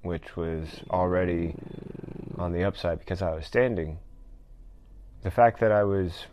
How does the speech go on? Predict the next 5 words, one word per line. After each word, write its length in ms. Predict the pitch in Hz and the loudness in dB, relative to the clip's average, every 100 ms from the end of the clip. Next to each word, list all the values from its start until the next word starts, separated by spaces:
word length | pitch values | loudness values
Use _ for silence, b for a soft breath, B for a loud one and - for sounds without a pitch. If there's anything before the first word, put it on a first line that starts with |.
| - - - | -20 -20 -8
moving 380 | 98 117 117 98 | 0 2 2 2
forward 420 | - 135 95 82 - - - - | 2 2 0 -4 -12 -20 -20 -10
and 260 | 85 82 85 | -6 -4 -2
moving 320 | 101 101 95 | -2 0 -2
towards 640 | - 143 131 80 - - | 0 0 2 0 -8 -12